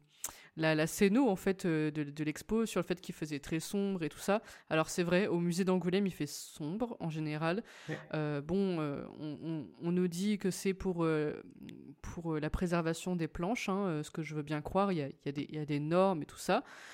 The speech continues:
Speaker 1: Aucun problème. Euh, le truc, c'est que du coup, comme tu disais, euh, les cartels étaient, euh, en carton. Enfin, je sais pas s'ils étaient en carton, mais en tout cas, ils étaient marrons.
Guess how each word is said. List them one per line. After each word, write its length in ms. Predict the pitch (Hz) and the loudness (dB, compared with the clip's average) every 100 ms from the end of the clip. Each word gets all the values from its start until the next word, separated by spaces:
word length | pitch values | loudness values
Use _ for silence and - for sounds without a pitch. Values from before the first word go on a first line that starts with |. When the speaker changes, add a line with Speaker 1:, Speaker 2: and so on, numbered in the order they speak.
| - - _ | -18 -20 _
Speaker 1:
Aucun 240 | 196 202 214 | 2 4 2
problème. 640 | - 180 180 202 285 262 - - - - - | 2 2 6 8 8 4 0 -18 -18 -16 -2
Euh, 380 | 175 170 165 160 | 2 4 4 4
le 160 | 170 185 | 2 0
truc, 240 | 269 269 | 0 0
c'est 180 | - 175 | 0 0
que 120 | 196 | 0
du 180 | 170 180 | -2 -2
coup, 160 | 240 | 0
comme 200 | 247 185 | 2 2
tu 140 | 180 175 | 0 -4
disais, 560 | 180 196 202 262 269 - | -2 2 6 6 6 6
euh, 240 | 170 170 | 4 6
les 120 | 170 185 | 4 2
cartels 640 | 180 - 196 247 226 170 - | 0 0 0 4 4 2 0
étaient, 420 | 165 - 220 233 208 | -4 -2 0 4 4
euh, 440 | 170 160 156 151 | 4 4 2 0
en 100 | 170 | -2
carton. 520 | 175 165 - 208 277 | -2 -4 -4 -2 -2
Enfin, 420 | 285 190 147 98 - - | 0 0 0 -4 -12 -10
je 80 | - | -4
sais 80 | |
pas 120 | 165 202 | 0 2
s'ils 140 | 185 | 0
étaient 140 | 185 | 0
en 80 | 175 | 0
carton, 260 | 185 180 208 | 0 0 0
mais 60 | 160 | 0
en 60 | |
tout 60 | - | 2
cas, 100 | 196 | 2
ils 80 | 175 | 2
étaient 160 | 170 | -2
marrons. 360 | 165 156 202 | 0 0 -2